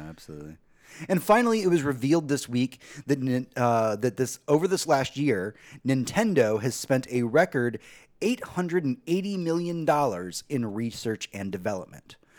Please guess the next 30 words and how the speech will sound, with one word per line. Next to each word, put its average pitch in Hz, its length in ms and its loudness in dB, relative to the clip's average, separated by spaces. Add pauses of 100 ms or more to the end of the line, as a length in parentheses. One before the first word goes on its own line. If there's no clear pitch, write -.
(260)
According 202 520 2
to 277 180 0
Nintendo, 113 720 -2 (240)
this 131 160 -2
is 143 100 -6
because 143 360 0
the 175 120 -2
Switch 123 340 0
is 139 100 0
about 117 300 2
midway 113 400 2
through 131 200 -2
its - 160 -6
life 196 240 0
cycle, 95 500 -6 (340)
and 139 160 2
they 131 120 0
also 156 360 4
needed 139 220 -2
to 123 80 -4
spend 127 380 0
a 127 60 -2
large 117 360 0
amount 123 320 -2
of 123 140 0
research, 117 520 -2 (300)
um, 107 600 -4 (120)
and 123 180 -4
spend 123 500 -2
around 107 580 -8